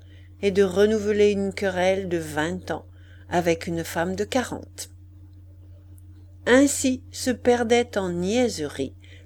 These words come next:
le plus précieux temps de mon enfance, avant qu'on eût décidé de ma destination. Après de longues délibérations pour suivre mes dispositions naturelles,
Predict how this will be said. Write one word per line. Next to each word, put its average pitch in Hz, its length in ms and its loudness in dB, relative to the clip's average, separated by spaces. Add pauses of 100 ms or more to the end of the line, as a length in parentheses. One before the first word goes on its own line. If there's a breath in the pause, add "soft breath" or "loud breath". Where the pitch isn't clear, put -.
le 226 140 4
plus 226 300 -4
précieux 277 680 -2
temps 247 240 -4
de 233 80 -2
mon 220 220 -2
enfance, 196 680 -6 (580 soft breath)
avant 269 460 2
qu'on 247 260 -2
eût 233 100 -2
décidé 202 540 -2
de 196 100 -2
ma 202 160 -4
destination. 175 720 -8 (1600)
Après 285 340 4
de 220 120 4
longues 254 360 6
délibérations 202 880 0
pour 170 200 -10
suivre 180 460 -2
mes 165 120 2
dispositions 180 640 -4
naturelles, 208 720 -4